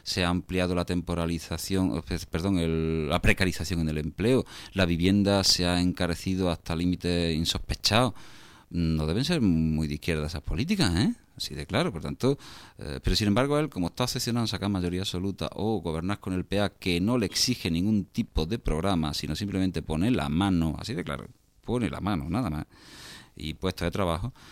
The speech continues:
pues por eso él no ha querido hacer extensivo hasta ahora ese acuerdo que se ha hecho a nivel federal, eh, de, de Peñaperros para arriba. No lo ha querido hacer extensivo a Andalucía.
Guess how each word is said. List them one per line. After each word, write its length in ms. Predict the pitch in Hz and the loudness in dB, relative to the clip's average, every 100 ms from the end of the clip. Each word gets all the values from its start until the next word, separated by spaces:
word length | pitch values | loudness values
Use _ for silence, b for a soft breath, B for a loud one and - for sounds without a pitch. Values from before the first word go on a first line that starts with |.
| B B - | B B -2
pues 220 | 110 104 | 0 2
por 160 | 107 | 2
eso 180 | 107 123 | 2 2
él 140 | 120 117 | 4 4
no 100 | 120 | 4
ha 80 | |
querido 240 | 127 110 110 | 4 0 0
hacer 200 | - 104 | 0 -2
extensivo 720 | - 95 90 - 101 95 95 - _ _ | -2 -2 0 2 0 0 -4 -8 _ _
hasta 300 | 92 - 80 | -8 -4 -2
ahora 320 | 98 90 - B B B B _ | 0 0 -4 B B B B _
ese 480 | 90 - 98 92 - | -2 0 2 2 2
acuerdo 500 | 82 82 90 87 90 | -2 -4 -2 0 0
que 80 | 85 | -2
se 100 | 87 | -2
ha 40 | |
hecho 180 | 80 - | -2 -4
a 20 | |
nivel 560 | 71 80 78 73 67 50 - | -4 -2 -2 -2 -4 -8 -8
federal, 380 | - 82 71 - B B B B B - | -2 -2 -4 -10 B B B B B -8
eh, 100 | 76 | -4
de, 160 | 78 73 | -2 -2
de 140 | 76 | -4
Peñaperros 440 | 78 76 78 85 | -2 -2 -2 -2
para 160 | - 80 | -2 -4
arriba. 220 | 80 82 | -6 -8
No 140 | 78 92 | -4 -2
lo 80 | 95 | -2
ha 60 | |
querido 180 | 98 98 | -2 -2
hacer 140 | - | -2
extensivo 340 | 98 101 95 104 | -6 -6 -4 -2
a 40 | |
Andalucía. 380 | 104 110 110 | 0 -2 -2